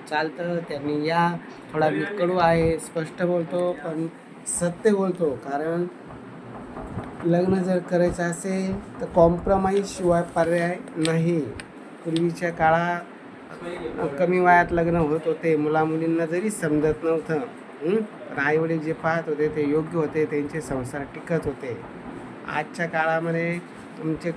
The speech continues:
शैक्षणिक पात्रता खूप आहे तुमच्यामध्ये, पण समजदारी जी पाहिजे तितकी नाही. म्हणून योग्य वयात लग्न करा, जेणेकरून तीस, अ,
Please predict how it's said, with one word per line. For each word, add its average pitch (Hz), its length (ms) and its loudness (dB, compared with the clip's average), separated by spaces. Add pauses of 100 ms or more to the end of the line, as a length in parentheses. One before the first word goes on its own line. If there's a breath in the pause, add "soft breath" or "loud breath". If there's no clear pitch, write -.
शैक्षणिक 160 560 -2
पात्रता 160 520 0
खूप 185 260 -10
आहे 165 220 2
तुमच्यामध्ये, 151 720 -2 (460)
पण 147 120 2
समजदारी 160 720 0
जी 160 140 -6
पाहिजे 156 380 -2 (100)
तितकी 165 400 -6
नाही. 156 460 2 (560)
म्हणून 160 420 0 (360)
योग्य 160 360 2
वयात 165 440 4
लग्न 156 340 0
करा, 160 440 0 (720)
जेणेकरून 165 720 2
तीस, - 520 -4 (300)
अ, 156 120 2